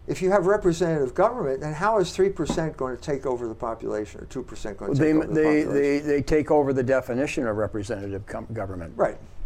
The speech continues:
Speaker 2: They, they
Speaker 1: And also, they buy off the politicians. So you have the rise of Jewish money. Casinos, good example of how Jews concentrate money, steal it from everyone else.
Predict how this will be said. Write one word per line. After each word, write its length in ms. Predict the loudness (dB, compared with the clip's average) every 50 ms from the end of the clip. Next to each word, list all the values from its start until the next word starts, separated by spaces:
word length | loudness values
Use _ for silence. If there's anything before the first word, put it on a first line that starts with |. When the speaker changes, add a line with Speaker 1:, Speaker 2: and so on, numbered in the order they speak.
| 2 4 4
Speaker 2:
They, 160 | 4 4 4
they 100 | 4 2
Speaker 1:
And 180 | 2 2 2 2
also, 460 | 2 4 4 4 4 4 6 6 6
they 180 | 6 6 4 4
buy 280 | 4 4 2 2 4
off 200 | 2 2 2 0
the 80 | -4 -6
politicians. 680 | -4 -2 -2 -2 -2 -2 -4 -4 -6 -6 -8 -12 -8
So 100 | -2 0 0
you 120 | 0 2 2
have 140 | 0 0
the 80 | 2 2
rise 380 | 2 2 4 4 4 2 0 -2
of 120 | -6 -8
Jewish 360 | -4 0 2 2 2 0 0
money. 340 | -4 -2 -2 -2 -2 -4 -4 -8 -12 -16 -16 -16 -14 -12 -6
Casinos, 760 | -2 -2 2 4 4 4 6 6 6 6 6 6 6 4 2 0
good 200 | 4 4 6 6
example 520 | 4 2 2 0 2 0 0 0 0 0
of 100 | 0 0
how 180 | 0 0 0 0
Jews 300 | 0 -2 -2 -2 -2 -4
concentrate 640 | -4 -4 -4 -4 -4 -6 -8 -6 -4 -4 -4 -4
money, 260 | -4 -4 -2 -2 -2
steal 320 | -2 -2 0 2 4 4 2
it 80 | 2
from 180 | 0 -4 -4 -2
everyone 340 | -2 -2 -2 -2 -4 -2 -2
else. 320 | -2 -2 -4 -6 -8 -14